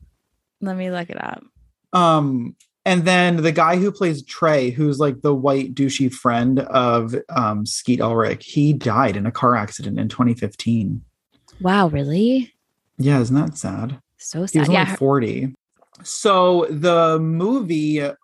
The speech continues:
Speaker 2: budget was fifteen million. Now, I've got some conflicting facts about this. On I M D B, it says it grossed twenty-four point eight million dollars worldwide. On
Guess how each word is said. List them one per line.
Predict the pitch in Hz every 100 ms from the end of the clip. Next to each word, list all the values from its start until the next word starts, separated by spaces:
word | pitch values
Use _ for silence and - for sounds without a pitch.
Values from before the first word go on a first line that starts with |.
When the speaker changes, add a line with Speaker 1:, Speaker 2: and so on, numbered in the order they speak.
| -
Speaker 2:
budget | 127 147 143 190
was | 185 -
fifteen | 165 - 185 165
million. | 160 147 139 143
Now, | 160 160
I've | 156
got | 165 156 151
some | 208
conflicting | 190 170 175 156 165 151
facts | 135 147 147 -
about | 127 123
this. | 127 127 127 - _ - - _ -
On | 160 147 143 143
I | 165
M | 214 185
D | 165
B, | 156 175 156
it | -
says | - 165 160
it |
grossed | 139 147 139 -
twenty-four | - 156 156 151 143
point | - 151 143
eight | - 139 143
million | 135 131
dollars | 127 120 120 117 117
worldwide. | 123 127 123 113 110 120 139 160 - _ _ _ _ -
On | 143 139 131 131